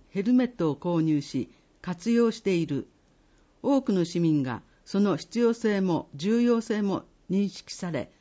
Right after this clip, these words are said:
また着用についてさほど違和感のない地域でもあると考えている。普及促進については、自助の精神を尊重し、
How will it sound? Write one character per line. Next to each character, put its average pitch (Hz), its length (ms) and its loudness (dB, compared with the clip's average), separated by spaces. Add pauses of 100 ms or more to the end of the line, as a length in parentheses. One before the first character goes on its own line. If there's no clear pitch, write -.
(300)
ま 170 140 -2
た 170 280 -4 (380)
着 185 320 -4
用 262 140 4
に 240 160 4
つ 220 140 -6
い 190 120 -2
て - 280 -8 (260)
さ 190 220 -6
ほ 214 160 -2
ど 214 260 -2 (140)
違 214 80 0
和 254 120 2
感 214 240 0
の 170 100 2
な 180 140 0
い 143 80 0
地 233 220 -4
域 175 160 -6
で 156 100 0
も 147 100 2
あ 147 60 0
る 139 100 -4
と - 340 -10
考 180 240 -2
え 190 140 -2
て 127 140 -10
い 117 120 -6
る。 - 160 -10 (840)
普 - 100 -20
及 254 180 4
促 214 280 -4
進 247 260 4
に 247 120 6
つ 247 140 -2
い 220 80 0
て 151 160 0
は、 131 180 0 (340)
自 226 140 0
助 233 140 8
の 165 100 4
精 220 260 2
神 165 260 0
を 127 60 0
尊 165 300 0
重 160 180 0
し、 131 280 -8